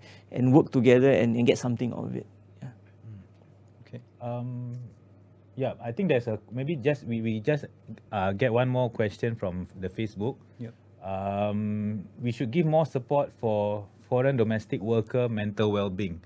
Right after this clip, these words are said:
Speaker 3: Hmm.
Speaker 2: So, I think we, we have, um,
Speaker 3: Yeah.
Speaker 2: a
Speaker 3: We,
Speaker 2: project.
Speaker 3: we're starting a new project, going to talk to migrant, migrant brothers out there,
Speaker 1: Yep.
Speaker 2: Yes.
Speaker 3: stuck in the dorms.
Speaker 1: I, I, I agree with you. Uh,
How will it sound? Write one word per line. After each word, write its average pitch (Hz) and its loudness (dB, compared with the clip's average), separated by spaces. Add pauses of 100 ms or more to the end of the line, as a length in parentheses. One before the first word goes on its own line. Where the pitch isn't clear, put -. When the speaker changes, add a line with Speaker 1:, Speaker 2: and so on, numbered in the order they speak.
(140)
Speaker 3:
Hmm. 165 0
Speaker 2:
So, 135 2 (140)
I 113 2
think 202 6
we, 131 6
we 123 4
have, 180 4
um, 101 2
Speaker 3:
Yeah. 101 -2 (100)
Speaker 2:
a 101 -4
Speaker 3:
We, 104 -10 (100)
Speaker 2:
project. 127 6 (160)
Speaker 3:
we're 117 4
starting 151 6
a 135 8
new 147 8
project, 123 6
going 127 6
to 113 6
talk - 0
to 104 2
migrant, 113 0
migrant 120 0
brothers 120 6
out 113 4
there, 120 4
Speaker 1:
Yep. 165 4
Speaker 2:
Yes. 95 -8
Speaker 3:
stuck - -8
in 98 -2
the 104 -2
dorms. 104 -4
Speaker 1:
I, 151 8
I, 151 8
I 151 6 (180)
agree 180 10
with 135 10
you. 165 4
Uh, 123 6